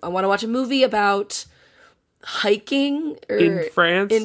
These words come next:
Speaker 2: or in
Speaker 1: Fr-,
Speaker 2: Croatia.
Speaker 1: in Croatia,
Speaker 2: They have to go to
Speaker 1: actually,
Speaker 2: Croatia,
Speaker 1: that's where
Speaker 2: but
Speaker 1: this
Speaker 2: they
Speaker 1: movie's from.
Speaker 2: speak French the whole time. So
Speaker 1: They do. So if I, I wanna watch a foreign mil-, movie,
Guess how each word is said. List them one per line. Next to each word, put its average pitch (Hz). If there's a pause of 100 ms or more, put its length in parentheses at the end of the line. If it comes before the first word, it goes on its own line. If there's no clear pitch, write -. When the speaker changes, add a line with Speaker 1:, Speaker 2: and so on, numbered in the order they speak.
Speaker 2:
or 185
in 175
Speaker 1:
Fr-, -
Speaker 2:
Croatia. 143
Speaker 1:
in 117
Croatia, 185
Speaker 2:
They -
have -
to 160
go 147
to 139
Speaker 1:
actually, 127
Speaker 2:
Croatia, 131
Speaker 1:
that's 110
where 143
Speaker 2:
but -
Speaker 1:
this 160
Speaker 2:
they 151
Speaker 1:
movie's 156
from. 170
Speaker 2:
speak 196
French 156
the 135
whole 131
time. 117
So 117
Speaker 1:
They 110
do. -
So 208
if 214
I, 208
I 214
wanna 254
watch 247
a 226
foreign 254
mil-, 196
movie, 170